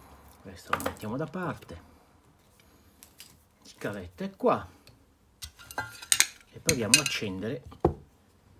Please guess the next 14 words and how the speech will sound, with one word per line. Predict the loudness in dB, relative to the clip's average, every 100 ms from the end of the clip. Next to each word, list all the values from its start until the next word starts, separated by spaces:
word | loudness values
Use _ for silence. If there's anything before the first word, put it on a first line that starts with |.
| -20 -20 -20 -20 -20 -20 -12 -6 -6 -6 -12 -14 -16 -8
il | -6 -6 -6 -4 -4 -6 -2
Q | 4 6
R | 6 6 2
M | 4 4
Eliminator, | 4 2 0 -2 -6 -10
che | -8 -6
poi | 0 2
magari | 2 0 0
vi | -2
spiego | -6 -4 -2 -2
cos'è | -4 -4 -2
e | -4
cosa | -6 -10
fa. | -14 -16